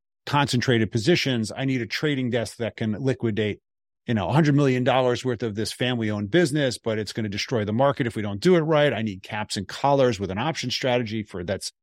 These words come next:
way outside of my broker dealer's league. Right? The, the, to being able to bring in securitization as well as,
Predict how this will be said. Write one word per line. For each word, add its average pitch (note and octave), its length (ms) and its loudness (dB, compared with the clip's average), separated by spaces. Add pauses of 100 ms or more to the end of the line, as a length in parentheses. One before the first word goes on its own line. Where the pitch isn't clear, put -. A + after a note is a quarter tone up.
(220)
way C3 320 4
outside A2+ 460 2
of G#2+ 80 -2
my A2 140 0
broker G#2 320 -2
dealer's F#2+ 320 -4
league. C3+ 360 2 (640)
Right? A#2 160 -4
The, A#2+ 260 -8
the, C3 280 -6
to B2+ 100 -4
being D3 200 6
able C3 100 8
to A#2 60 0
bring C3+ 160 2
in A2 80 -2
securitization A2+ 1080 0
as G#2 160 -8
well A2 280 0
as, G2+ 420 -4